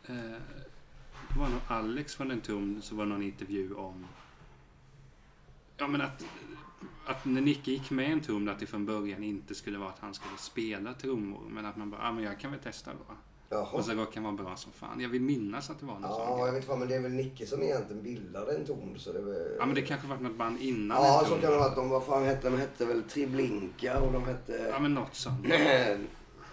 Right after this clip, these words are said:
Speaker 2: Ja, det var en massa så här, de hade en massa olika punkband och lite sådär.
Speaker 1: Jaha.
Speaker 2: Belsenbarnen tror jag de hette också. En massa.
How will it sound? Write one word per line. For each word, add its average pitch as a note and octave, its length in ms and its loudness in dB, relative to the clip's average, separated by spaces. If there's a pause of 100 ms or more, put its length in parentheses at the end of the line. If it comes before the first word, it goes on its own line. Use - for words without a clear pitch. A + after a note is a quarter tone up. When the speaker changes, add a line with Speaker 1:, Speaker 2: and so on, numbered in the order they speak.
(460)
Speaker 2:
Ja, G#2 400 2
det A2 60 -4
var A2 100 -4
en G#2+ 60 -2
massa A2 280 -6
så G#2 100 -6
här, F#2+ 80 -2
de G2+ 100 -4
hade G2 120 -2
en F#2+ 60 -8
massa F#2+ 260 -6
olika - 220 -10 (100)
punkband F2+ 440 -4
och F2 80 -6 (180)
lite E2 180 -16
sådär. D#2 160 -12 (180)
Speaker 1:
Jaha. - 100 -8 (360)
Speaker 2:
Belsenbarnen G#2 960 2
tror A2+ 120 -2
jag F#2 100 -4
de G#2 60 -6
hette - 180 -10
också. - 160 -12
En - 180 -4
massa. - 200 -10